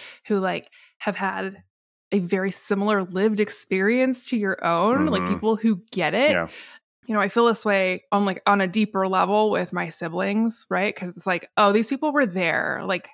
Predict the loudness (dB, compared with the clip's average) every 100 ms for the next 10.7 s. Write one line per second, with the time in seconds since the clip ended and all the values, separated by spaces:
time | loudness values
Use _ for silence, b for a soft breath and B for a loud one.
0 | _ _ _ -2 2 2 2 0 0 0
1 | 0 0 -2 0 -2 0 0 -2 -2 -4
2 | -2 -2 -2 -8 _ _ 2 2 4 2
3 | 2 2 -2 -2 -4 -2 -2 -2 0 0
4 | 0 B B B B 0 2 4 4 2
5 | 0 2 2 2 0 0 0 0 0 -4
6 | -18 B B B 0 2 0 0 0 0
7 | -4 -10 -6 -6 -6 -6 -6 -6 -6 -6
8 | -8 -6 -6 -4 -2 -2 -4 -8 -14 -10
9 | -4 -2 -2 -2 -4 -4 -8 -12 B B
10 | _ -2 -2 -2 -4 -6